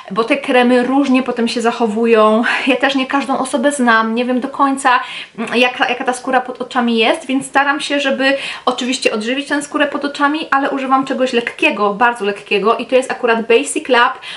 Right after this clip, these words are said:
i to jest peptydowe serum pod oczy, dziesięć procent arg-, arg-, ar-, argireliny i kofeinu i ono ma po prostu konsystencję po prostu, po prostu, po prostu wody, także takiej le-,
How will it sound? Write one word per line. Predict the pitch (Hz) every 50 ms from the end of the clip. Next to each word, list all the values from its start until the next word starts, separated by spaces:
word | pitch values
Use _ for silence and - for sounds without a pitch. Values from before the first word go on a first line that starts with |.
| - - - -
i | 233
to | 220 -
jest | 254 254 247 247 - - -
peptydowe | - 254 247 - - 240 196 262 269 277 277 294 269 277
serum | - - 285 269 269 269 277
pod | 277 247 233 -
oczy, | - 247 247 247 - 247
dziesięć | 214 262 254 - 269 254 262
procent | - 254 247 247 - 254 247 -
arg-, | - 233 233 214 214 - - - 226
arg-, | 226 214 - 226 233 226 220 220 208 208 214 208 - _ _ _ -
ar-, | 226 240 269 247 240 - -
argireliny | 240 269 285 254 226 240 277 285 285 285 285 277 - 240 247 269 254 277 247 254 269 285 302 311 320 330 392 415 - - - - - _ -
i | 262 -
kofeinu | - 254 - - - - - 254 240 196 175 185 233 349 349 - - - - - -
i | 285 285
ono | - 339 381 415 427
ma | 370 359 370 403 403
po | 403 302
prostu | - 320 320 - - 370
konsystencję | 339 - 269 269 - 269 - - - 262 277 269 - 302
po | 302 262
prostu, | - - 247 247 - - - 254 262 240 247
po | 233
prostu, | 214 - 214 214 - 226
po | 214 214
prostu | 220 233 233 - - - 359 403 453 440 - 480
wody, | 370 220 185 175 185 202 -
także | - 269 269 262 285 302 294 302 294 - - - - -
takiej | 262 254 - 302 294 -
le-, | 254 269 285 320 370 392 - -